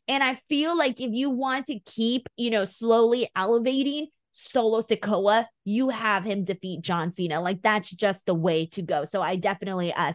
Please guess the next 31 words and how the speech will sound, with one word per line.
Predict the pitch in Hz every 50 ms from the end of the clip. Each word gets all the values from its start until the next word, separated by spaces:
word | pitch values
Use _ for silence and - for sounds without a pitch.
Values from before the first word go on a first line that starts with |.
| -
second | - 185 170 - 175 160 165
that | 160 156 151 120
one. | 117 151 165 175 - - - - - -
I | 247
wanna | 254 320 370 339
go | 403 392
ahead | 320 269 262 254
and | 262 240 196
bring | 175 214 214 220
in | 226 220
some | - 220 180
callers, | 170 - - 185 175 170 180 185 185 170
though, | - 170 170 160
'cause | 170 165 170
we | 180 190
got | 180 180 - -
some | 202 170
people | - 185 190 165 190
here | 170 165 190 180 165 -
on | 175 170 170 160
the | 156
line. | 156 165 165 165 170
Of | 160 160 -
course, | - - 247 233 233 -
if | 214 185
you | 202 214
wanna | 226 226 214
give | 190 190 - -
us | 180 -
a |
call, | - - 196 180 180 190 190